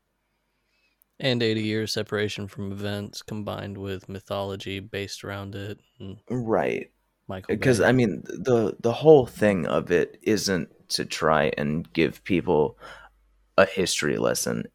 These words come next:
Speaker 2: It's to try and be like, "Oh, yeah, America, we got our guns." Sorry for the
Speaker 1: Mm-hmm.
Speaker 2: Southern accent. It's the first one I go to when I'm talking about guns. Um, but yeah, it's, it's supposed to be like, "Oh, yeah, America, we got our guns.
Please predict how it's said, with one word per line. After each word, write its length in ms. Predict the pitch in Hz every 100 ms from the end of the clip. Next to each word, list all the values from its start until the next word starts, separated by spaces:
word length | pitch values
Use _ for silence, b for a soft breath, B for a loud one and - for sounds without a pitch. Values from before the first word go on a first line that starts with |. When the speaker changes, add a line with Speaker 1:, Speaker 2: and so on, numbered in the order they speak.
| -
Speaker 2:
It's 440 | 87 - - - b b b b b b _ _ _ _ _ _
to 120 | - 104
try 260 | - 101
and 120 | 95
be 140 | 90 87
like, 200 | 85 87
"Oh, 160 | 131 131
yeah, 260 | 113 113
America, 460 | 92 110 107 78 -
we 180 | 80 98
got 260 | 90 90
our 180 | 92 85
guns." 640 | - 107 90 50 - - - _ _ _ _ -
Sorry 280 | - 143
for 140 | 113 82
the 80 | 110
Speaker 1:
Mm-hmm. 60 |
Speaker 2:
Southern 320 | 110 92 87
accent. 520 | 80 73 - 69 69 -
It's 360 | - - - - _ _
the 100 | -
first 320 | - 67 -
one 120 | 76
I 100 | 67
go 200 | 65 65
to 180 | 57 71
when 100 | 64
I'm 100 | 67
talking 400 | - 65 - 71
about 260 | 71 78 -
guns. 440 | 85 80 - - - B B B B _ _ _ -
Um, 420 | 85 55 50 - _ _ _ _ _ _ _ _ _ _ _ _ _ _
but 200 | - 76 -
yeah, 200 | 104 64
it's, 240 | - -
it's 180 | 98 -
supposed 300 | 101 107 90
to 40 |
be 120 | 92 80
like, 120 | 80
"Oh, 120 | 123
yeah, 200 | 113 101
America, 460 | 85 123 85 - -
we 180 | 104
got 280 | 110 110 104
our 120 | 104
guns. 680 | 85 113 107 64 62 - -